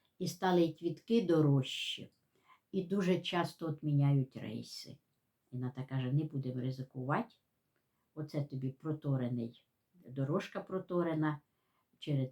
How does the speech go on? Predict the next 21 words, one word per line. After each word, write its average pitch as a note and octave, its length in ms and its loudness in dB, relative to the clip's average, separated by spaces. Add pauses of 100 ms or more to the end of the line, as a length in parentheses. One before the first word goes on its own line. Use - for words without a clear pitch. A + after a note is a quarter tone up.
(140)
Лю-, C#3+ 240 0
Люфтхансу". F#3 920 -2 (600)
Е, D3 280 0
раніше A3+ 600 8
ще G#3 300 4
було F3 360 6
краще. D3+ 640 2 (160)
Літали F#3+ 760 4
через, F3 640 2
ем, C#3 540 2 (540)
зараз E3 420 6
через D#3 340 -2
Франкфурт, A3+ 880 0 (520)
а E3 100 -2
тоді G#3+ 380 6
раніше, F#3+ 460 8
е, F3+ 240 2
е, D#3+ 240 0
були F3 380 2
через D#3 400 2
Мюнхен. B2 640 2